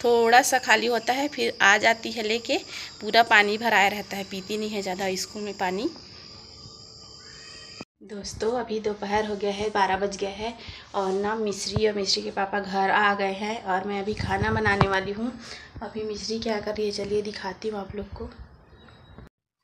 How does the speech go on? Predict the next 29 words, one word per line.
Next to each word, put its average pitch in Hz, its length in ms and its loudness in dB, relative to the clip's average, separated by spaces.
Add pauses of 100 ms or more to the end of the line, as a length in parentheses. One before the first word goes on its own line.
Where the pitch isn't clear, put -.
(1500)
ये 202 200 -4
देख 202 220 -2
सकते - 360 -6
हैं 190 220 -6
क्या 190 180 -6
कर 185 180 -2
रही 208 140 2
है 185 160 -6
ये, 175 160 -16 (640)
भगवान 190 460 -2
जी 202 120 -2
से 202 140 2
प्रार्थना 196 460 -2
कर 196 180 -2
रही 190 140 -2
है 190 120 0
कि 190 180 -6
मेरे 196 320 0
लिए 214 180 8
होली 202 340 4
का 214 120 2
सामान 202 460 2
आ 202 140 2
जाए 196 280 0 (1700)
और 190 240 0 (600)
बहुत 208 240 4
सारा 202 280 6
मस्ती 196 360 2
करूँ। 208 300 2